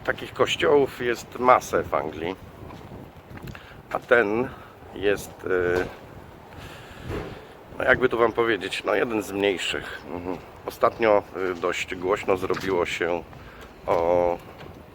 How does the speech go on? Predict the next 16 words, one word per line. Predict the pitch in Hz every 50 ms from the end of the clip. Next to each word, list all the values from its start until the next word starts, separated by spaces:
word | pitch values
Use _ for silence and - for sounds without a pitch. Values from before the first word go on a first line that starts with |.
| - -
pewnym | - 104 90 95 95 101 113
innym | 117 101 85 78 76 80
kościele, | - - 78 - - - - 87 80 78 73 90 - - - - - - - - - - - - - - - - - -
gdzie, | - - - 85 87 90 87 80 85 - - - - - - - - - -
mm, | 78 80 80 80 82 85 80 - - - - - - - - - - - - - - -
byłem | 98 135 139 113 104
też | - 104 87 80 -
właśnie | - 92 73 - - - - - 87
i | 87
to | - 107 107
byłem, | 104 110 110 110 110 107 107
e, | 101 - - - - - - - - - - - - - - - - 98 92 87 98 95 95 95 98 98 98 90 - - - - - - -
przejazdem | - - 131 123 131 139 139 117 104 113 120 113 113 104 - - - - 90 82
do | 87 104 104 104 107 98
Stonehenge. | - - - 107 101 92 - 87 73 80 - - - - - - - - - - - - - - - - - - -
E, | 95 90 90 92 92 -